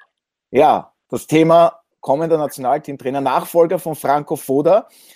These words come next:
Also wir wünschen Franco Foda natürlich alles Gute, vor allem das Auswärtsspiel in Wales und dann könnte es ja gegen die Ukraine oder Schottland zu Hause gehen. Ähm, aber können Sie sich das sehr gut vorstellen? Er hat ja auch bei uns gesagt, klar, das ist ganz einfach das Ziel,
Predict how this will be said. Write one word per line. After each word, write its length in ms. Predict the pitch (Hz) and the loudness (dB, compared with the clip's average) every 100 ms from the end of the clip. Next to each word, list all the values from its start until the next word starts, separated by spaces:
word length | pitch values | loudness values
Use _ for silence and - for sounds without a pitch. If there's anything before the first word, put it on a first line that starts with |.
| - | -6
Also 160 | 127 | -2
wir 80 | 165 | 2
wünschen 280 | 175 185 185 | 2 0 -4
Franco 280 | 156 156 156 | -6 -6 -6
Foda 220 | 156 160 | -6 -6
natürlich 380 | 160 160 156 143 | -6 -6 -4 0
alles 300 | 143 147 - | 0 0 -4
Gute, 240 | 165 175 | -6 -6
vor 180 | - 135 | 0 2
allem 220 | 135 143 | 2 -2
das 140 | 131 131 | -6 -4
Auswärtsspiel 680 | 127 143 - - 139 131 - _ - _ | -4 -6 -10 -6 -6 -6 -12 _ -20 _
in 240 | 147 151 139 | -4 0 4
Wales 360 | 151 190 208 | 4 4 0
und 160 | 170 147 | -6 -6
dann 140 | 147 | -6
könnte 260 | 139 143 156 | -6 -8 -8
es 80 | 127 | -6
ja 80 | 143 | -6
gegen 220 | 143 131 | -6 -8
die 160 | 131 - _ | -12 -14 _
Ukraine 440 | 135 143 139 151 | -6 -2 0 0
oder 120 | 139 | -4
Schottland 380 | 120 131 135 139 | -2 -4 -4 -6
zu 100 | - | 0
Hause 280 | 120 139 143 | 2 0 -2
gehen. 340 | 117 131 185 _ - _ - | -4 -4 -6 _ -20 _ -2
Ähm, 340 | 123 131 143 - | 2 2 0 0
aber 320 | 143 143 _ _ _ - _ _ _ | 0 0 _ _ _ -20 _ _ _
können 220 | - 156 156 | -4 -2 -2
Sie 120 | 160 | -6
sich 120 | 160 | -6
das 180 | 165 147 | -6 0
sehr 140 | 156 | 0
gut 160 | 160 - | 0 -2
vorstellen? 600 | 135 143 - 180 208 170 | 0 0 -2 -6 -6 -4
Er 100 | 135 | -2
hat 120 | 143 | 0
ja 60 | 151 | 0
auch 160 | 139 | -2
bei 80 | 147 | -6
uns 160 | 143 - | -10 -10
gesagt, 440 | 135 120 147 - _ | -6 -2 -2 -6 _
klar, 440 | 113 110 123 214 247 _ _ _ | -6 -2 0 -2 -6 _ _ _
das 160 | 120 - | -14 -6
ist 400 | 175 196 - - | -6 -6 -10 -12
ganz 180 | 143 | -10
einfach 420 | - 131 139 151 - | -6 -6 -6 -8 -8
das 200 | 127 - | -16 -18
Ziel, 440 | - 135 208 226 | -8 -4 -2 -4